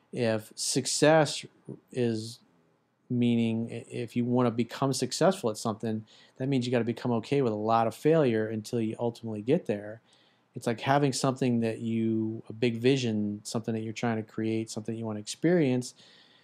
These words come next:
might be several years down the road, might be a decade, maybe it's two decades down the road that it's gonna take to do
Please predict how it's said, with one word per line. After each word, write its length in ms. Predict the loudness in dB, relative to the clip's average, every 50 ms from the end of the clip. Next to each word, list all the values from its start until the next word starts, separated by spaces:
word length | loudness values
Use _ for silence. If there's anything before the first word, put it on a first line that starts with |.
| _ _ _ -2
might 220 | 0 0 0 0
be 200 | 0 0 0 0
several 400 | -2 -2 2 2 4 4 4 2 2
years 360 | 2 4 4 4 4 4 4
down 220 | 2 2 2 4
the 80 | 4 4
road, 280 | 4 4 4 4 4 2
might 200 | 2 0 0 -2
be 120 | -2 -4
a 40 | -2
decade, 420 | 0 2 2 2 2 0 0 0 0
maybe 200 | 0 2 2 0
it's 140 | 0 -2
two 240 | -6 -2 0 2 2
decades 600 | 2 2 0 0 0 -2 -2 -2 -2 -4 -6 -8
down 280 | -6 -4 -2 -2 -2 -2
the 80 | -2 0
road 220 | 0 0 0 0
that 60 | -2
it's 120 | -4 -6 -6
gonna 160 | -6 -6 -6
take 300 | -6 -4 -4 -4 -4 -4
to 80 | -6 -4
do 400 | -2 -2 0 0 0 -2 -4